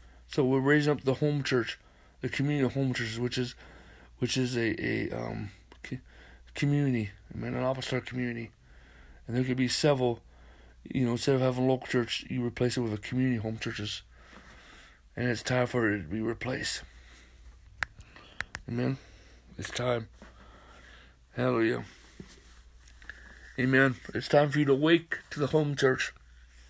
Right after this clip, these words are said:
It's time for you to wake to the home church. It's not the second class home church. Ah,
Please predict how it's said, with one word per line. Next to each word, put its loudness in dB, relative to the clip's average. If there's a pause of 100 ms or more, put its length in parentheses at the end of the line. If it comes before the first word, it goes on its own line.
(1600)
It's 6
time 10
for 4
you 6
to 8
wake 4
to 4
the 2
home 2
church. 0 (2500)
It's -4
not 2 (200)
the -4
second 2
class 2
home -2
church. -6 (220)
Ah, 4